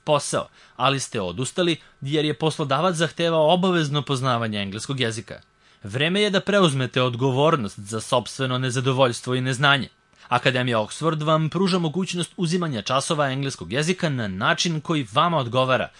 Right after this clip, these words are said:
i na nivou za koji vi smatrate da vam je potreban. Mnogo je razloga zbog čega je znanje engleskog jezika danas obavezno. Pre svega, engleski jezik je najčešće korišćeni jezik među strancima. Širom sveta, kada se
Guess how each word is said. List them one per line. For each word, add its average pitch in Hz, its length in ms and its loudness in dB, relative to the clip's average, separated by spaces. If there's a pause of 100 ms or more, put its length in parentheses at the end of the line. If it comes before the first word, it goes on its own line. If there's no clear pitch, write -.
(140)
i 170 120 2
na 160 120 0
nivou 156 540 4
za 147 240 0
koji 135 240 0
vi 170 160 0
smatrate 143 540 -2
da 127 140 -4
vam 95 160 -4
je 113 80 -4
potreban. 107 460 -2 (420)
Mnogo 147 380 2
je 147 60 4
razloga 147 460 2
zbog 165 240 -4
čega 180 280 0
je 170 160 2
znanje 175 360 2
engleskog 170 440 0
jezika 170 400 0
danas 135 540 -2
obavezno. 151 580 2 (360)
Pre 165 160 2
svega, 165 320 0
engleski 165 420 -2
jezik 160 440 -4
je 156 200 -2
najčešće 151 600 2
korišćeni 131 640 0
jezik 131 320 -2
među 143 200 -2
strancima. 110 580 -2 (260)
Širom 101 340 0
sveta, 165 420 2
kada 120 280 -4
se 131 200 -6